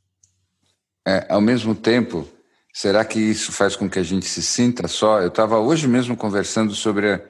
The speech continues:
horas atrás, sobre a sociedade na Suécia. Em Estocolmo, mais da metade dos apartamentos são de um morador.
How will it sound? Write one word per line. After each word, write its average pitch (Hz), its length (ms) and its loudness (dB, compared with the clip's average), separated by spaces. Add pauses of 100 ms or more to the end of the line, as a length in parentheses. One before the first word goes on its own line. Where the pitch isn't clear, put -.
(380)
horas 120 300 2
atrás, 104 360 2
sobre 104 200 -2
a 98 40 0
sociedade 101 640 -2
na 107 140 0
Suécia. 101 640 0 (320)
Em 170 60 -6
Estocolmo, 120 540 0
mais 113 220 2
da 110 60 -2
metade 101 440 0
dos 95 300 -4
apartamentos 101 840 -2
são 180 260 -4
de 120 280 -4
um 143 160 2
morador. 90 540 0